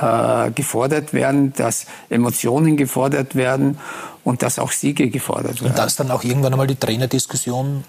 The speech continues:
Speaker 2: beginnt? Ist das
Speaker 1: Natürlich,
Speaker 2: logisch?
Speaker 1: natürlich, absolut.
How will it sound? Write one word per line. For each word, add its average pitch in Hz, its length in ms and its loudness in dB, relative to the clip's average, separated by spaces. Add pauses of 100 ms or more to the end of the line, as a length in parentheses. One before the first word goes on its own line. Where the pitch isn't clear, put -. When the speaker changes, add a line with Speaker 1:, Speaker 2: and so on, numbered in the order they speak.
(120)
Speaker 2:
beginnt? 131 640 -2
Ist 120 160 0
das 135 100 -2
Speaker 1:
Natürlich, 170 420 2 (180)
Speaker 2:
logisch? 131 120 2
Speaker 1:
natürlich, 139 640 0
absolut. 131 680 0